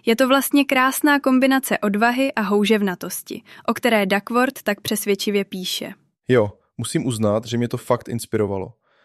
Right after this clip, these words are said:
Speaker 2: A když o tom přemýšlím, je něco, co jsem si z té knihy vzal jako osobní výzvu do budoucna?
Speaker 1: Možná zkusit být více trpělivá s procesem učení a přijmout, že některé věci zaberou čas. A možná se znovu zamyslet nad tím, co je pro mě skutečně důležité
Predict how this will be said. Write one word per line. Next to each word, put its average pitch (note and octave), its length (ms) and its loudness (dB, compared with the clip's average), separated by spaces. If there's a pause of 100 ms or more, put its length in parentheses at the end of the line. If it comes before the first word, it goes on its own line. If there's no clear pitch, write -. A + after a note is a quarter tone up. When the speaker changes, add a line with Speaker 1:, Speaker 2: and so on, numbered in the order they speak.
(160)
Speaker 2:
A A2+ 60 -4
když A#2 160 -4
o C#3 60 2
tom D#3 140 0
přemýšlím, A#2 680 -2 (300)
je C3 100 6
něco, A#2 380 0
co - 120 -10
jsem B2+ 140 -6
si B2+ 100 -6
z - 80 -12
té A#2+ 160 4
knihy B2 260 -4
vzal A#2 220 2
jako A2+ 160 -2
osobní A#2 420 -4
výzvu A2 240 -4
do G#2+ 100 0
budoucna? G#2+ 640 -4 (340)
Speaker 1:
Možná C4+ 320 6
zkusit D4 320 0
být C4+ 280 2
více C4 280 -2
trpělivá C4+ 600 0
s - 80 -8
procesem B3+ 540 0
učení A#3+ 540 0 (120)
a G#3 80 -2
přijmout, G3 640 -4 (120)
že A3+ 140 2
některé B3+ 460 2
věci A#3+ 260 0
zaberou A#3+ 400 2
čas. - 520 -8 (540)
A A#3 60 4
možná B3 380 6
se D4 140 2
znovu C4 280 4
zamyslet C4+ 480 2
nad F#3 180 -4
tím, G3 540 -8
co - 140 -2
je B3 80 2
pro B3 160 2
mě B3 160 4
skutečně A#3+ 540 0
důležité G3 680 -2